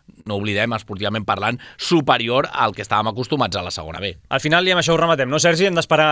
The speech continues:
Speaker 2: aquests dies
Speaker 1: Sí.
Speaker 2: que la cosa ja es comenci a accelerar, que comenci a treure fum, eh, la direcció esportiva, el telèfon de,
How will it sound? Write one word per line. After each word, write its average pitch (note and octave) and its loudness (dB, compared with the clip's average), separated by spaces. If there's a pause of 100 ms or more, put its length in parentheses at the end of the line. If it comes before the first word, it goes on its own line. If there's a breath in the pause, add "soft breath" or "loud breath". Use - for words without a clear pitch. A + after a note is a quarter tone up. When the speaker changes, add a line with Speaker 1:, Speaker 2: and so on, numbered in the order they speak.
(100)
Speaker 2:
aquests C3+ -2
dies F3+ 4 (100)
Speaker 1:
Sí. B2 4
Speaker 2:
que D#3 4
la D3+ 2
cosa E3+ 2
ja E3+ 6
es E3 -2
comenci D#3+ 2
a C#3+ 4
accelerar, D3+ 2
que D3 -10
comenci C#3 0
a A#2+ 2
treure D3 2
fum, G3+ 0
eh, B2+ 0
la B2 0
direcció C#3 -2
esportiva, D3 -2
el D3+ -4
telèfon D3 0
de, C#3+ 2